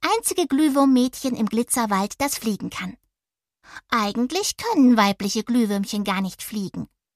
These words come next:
Ich habe so viel geübt, dass ich mit meiner besten Freundin, der Libelle Lilibell und meinem Opa Guido sogar bis ans Meer fliegen durfte.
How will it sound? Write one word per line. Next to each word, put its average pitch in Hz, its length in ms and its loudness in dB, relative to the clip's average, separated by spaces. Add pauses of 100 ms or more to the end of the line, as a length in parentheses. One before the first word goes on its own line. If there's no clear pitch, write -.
(500)
Ich - 160 -14
habe 285 360 0
so 277 240 2 (140)
viel 330 300 0
geübt, 294 480 -2 (260)
dass 214 200 -4
ich 214 120 -6
mit 220 140 0
meiner 202 220 0
besten 254 420 0
Freundin, 262 640 4 (220)
der 185 80 -2
Libelle 233 560 0 (120)
Lilibell 202 600 0 (240)
und 571 300 -2
meinem 208 380 2
Opa 208 300 -4
Guido 226 460 -2 (180)
sogar 202 300 -6 (100)
bis - 320 2
ans 285 300 4
Meer 233 240 4
fliegen 190 440 -6
durfte. 190 460 -10